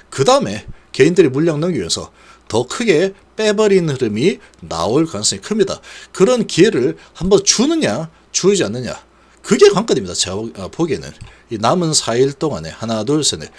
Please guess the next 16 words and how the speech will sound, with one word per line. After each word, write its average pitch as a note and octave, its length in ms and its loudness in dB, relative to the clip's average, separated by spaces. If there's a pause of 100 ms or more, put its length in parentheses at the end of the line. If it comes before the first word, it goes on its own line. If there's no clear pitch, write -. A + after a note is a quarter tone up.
(180)
이 - 60 -2
사 C3 200 0
일 E3+ 100 0
동안에, F#2+ 360 -6 (480)
어, F2 340 -12
어떤 G3 380 0
날짜를 D3 440 2
잡아서 G2 520 -4 (320)
한번 F3+ 420 2 (380)
이렇게 C#3 280 -4
올려주는 D3+ 680 2 (500)
흐름을 F#3+ 580 2 (160)
줄 - 280 -2
거냐, A#3+ 340 0 (240)
주지 F#3+ 260 0
않느냐, A2 360 -8